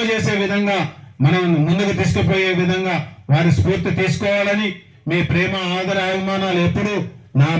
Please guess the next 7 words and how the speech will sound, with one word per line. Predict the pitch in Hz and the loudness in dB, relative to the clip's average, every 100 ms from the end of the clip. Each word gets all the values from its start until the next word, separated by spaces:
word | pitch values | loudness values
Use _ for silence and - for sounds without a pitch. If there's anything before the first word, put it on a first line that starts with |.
| 165 165 | 2 2
నాపై | - 190 196 190 | 0 0 0 0
ఇలాగే | 190 196 202 185 | -2 -2 -2 -2
ఉండాలని | 185 196 196 202 202 180 175 - - 135 | -2 -2 -2 -2 0 -2 -6 -12 -4 0
అన్నయ్య | 170 196 196 170 - - | 2 2 0 -4 -6 -6
వర్ధంతి | 147 143 196 170 180 | -4 -2 0 0 0
కార్యక్రమానికి | 180 185 180 190 185 185 175 | 0 0 0 -2 0 0 0
వచ్చిన | 170 - | 0 2